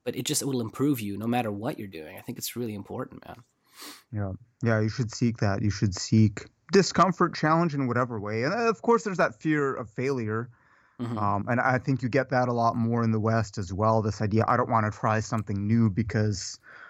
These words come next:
Speaker 2: I'm afraid I might fail and people might judge me." Like, who
Speaker 1: Yeah.
Speaker 2: gives a f-
Speaker 1: Yeah. Which is funny, right? Because the idea behind that is, like, the opposite, right? It's like, c-,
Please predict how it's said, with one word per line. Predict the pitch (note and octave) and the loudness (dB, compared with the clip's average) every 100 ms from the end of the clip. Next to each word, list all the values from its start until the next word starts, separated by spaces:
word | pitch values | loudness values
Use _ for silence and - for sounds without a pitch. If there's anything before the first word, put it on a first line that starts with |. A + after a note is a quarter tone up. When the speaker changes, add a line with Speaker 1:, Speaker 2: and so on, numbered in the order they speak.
| - | 2
Speaker 2:
I'm | A2+ | 2
afraid | G#2 A#2 A2+ | 4 4 6
I | G#2+ | 6
might | A2 - | 4 0
fail | - A#2 A2+ A2 | 0 4 6 4
and | G#2 | 2
people | B2 A#2+ A2+ | 0 2 4
might | G#2 G#2 | 4 2
judge | G#2 G#2+ B2+ G#2 | 2 2 2 0
me." | G2+ | -2
Like, | G2 G2 F#2 - _ - | 0 0 0 -4 _ -6
who | G#2 | 0
Speaker 1:
Yeah. | |
Speaker 2:
gives | G#2+ A#2 | 2 2
a | A2+ | -2
f- | - _ _ _ _ _ _ _ - | -8 _ _ _ _ _ _ _ -6
Speaker 1:
Yeah. | A2+ F#2+ _ _ - - - | -4 -6 _ _ -20 -20 -8
Which | - D#3 | 0 0
is | E3+ | 2
funny, | - F#3+ B2 | 6 6 6
right? | A#2+ C#3+ | 2 2
Because | C3+ C#3+ - - _ | 2 0 -2 -12 _
the | G#2 D3 | 0 4
idea | B2+ A#2+ A#2+ G3+ F#3+ | 4 0 -2 0 0
behind | E2 G#2+ G2 F#2+ F#2+ | -2 -4 -6 -6 -8
that | D#2 - - _ _ - | -10 -14 -20 _ _ -10
is, | A2 | -6
like, | A#2 G#2 - | -4 -4 -8
the | - A#2+ A2+ | -6 -4 0
opposite, | C3 G#2+ - - - | 0 0 -6 -8 -8
right? | A#2 G2 | -6 -4
It's | A2 | -4
like, | A#2 - _ - _ _ _ - - | -4 -8 _ -20 _ _ _ -20 -20
c-, | - | -16